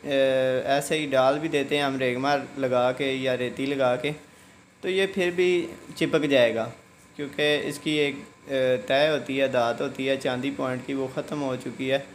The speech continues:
मतलब बाज़ चांदी पॉइंट के होते हैं तो बाज़ सादे भी होते हैं। तो ये मेरे पास है,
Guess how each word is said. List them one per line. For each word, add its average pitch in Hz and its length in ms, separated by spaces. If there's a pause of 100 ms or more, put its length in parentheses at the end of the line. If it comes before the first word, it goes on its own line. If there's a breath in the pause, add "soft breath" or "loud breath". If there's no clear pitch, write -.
(560)
मतलब 131 360
बाज़ 135 480 (200)
चांदी 131 300
पॉइंट 147 300
के 147 60
होते 139 220
हैं 151 120
तो 160 80
बाज़ 139 220
सादे 127 380
भी 131 140
होते 113 280
हैं। 110 180 (680)
तो 139 80
ये 143 220
मेरे 151 240
पास 147 340
है, 135 180